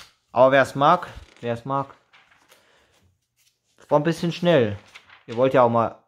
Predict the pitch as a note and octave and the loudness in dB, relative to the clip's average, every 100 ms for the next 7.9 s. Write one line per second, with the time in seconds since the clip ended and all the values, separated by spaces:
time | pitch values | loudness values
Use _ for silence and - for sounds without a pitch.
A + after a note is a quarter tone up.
0 | _ - - D#3 D3+ A2 G#2+ C3 - _ | _ -20 -2 -2 0 -6 -6 -8 -14 _
1 | _ _ _ _ _ _ _ _ _ _ | _ _ _ _ _ _ _ _ _ _
2 | _ _ _ _ _ _ _ - G#2+ A2 | _ _ _ _ _ _ _ -10 -4 -2
3 | A2 B2 C#3+ - A#2 A#2 A#2 G#2+ _ _ | 0 0 0 -2 -4 -2 -2 -6 _ _
4 | _ _ _ _ _ _ _ _ - C#3 | _ _ _ _ _ _ _ _ 0 2
5 | C3 D3+ D#3+ C#3+ D3 D3 C3+ C#3 D#3+ D3+ | 2 0 0 -2 -2 -6 -2 2 2 0
6 | C#3 A#2+ A#2 B2+ A#2+ A#2+ B2+ C3 B2 - | -4 -4 -2 -2 -2 -4 -6 -6 -6 -4
7 | B2 A#2+ A#2 A2+ B2 C3+ C3 B2 | -2 -2 -6 -8 -4 -2 -2 -4